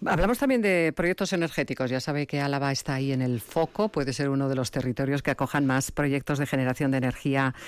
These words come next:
renovable. Mm, por cierto, eh, que se ha alcanzado ese acuerdo en Europa para poner límite al precio del gas que se utiliza para la generación eléctrica. Em, una media de cincuenta, no han sido treinta,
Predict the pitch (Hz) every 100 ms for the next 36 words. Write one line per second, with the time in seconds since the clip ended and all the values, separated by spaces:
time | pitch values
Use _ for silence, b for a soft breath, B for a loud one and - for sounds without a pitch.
0 | B B 180 156 147 135 131 135 131 B
1 | B 185 - 139 123 135 151 - 143 156
2 | 180 - 143 135 131 - 147 131 - 160
3 | 143 147 160 147 - 131 147 135 135 135
4 | 131 139 135 151 180 139 139 156 - -
5 | 143 143 147 151 147 147 - 143 143 131
6 | 127 139 - 143 135 131 123 147 131 131
7 | 123 - 131 127 127 139 131 B B B
8 | 139 131 131 - - 117 131 123 B B
9 | B 160 156 156 151 147 143 147 143 -
10 | _ - 160 151 147 143 156 151 180 170
11 | 185 165 143 156 147 190 190 190 196 226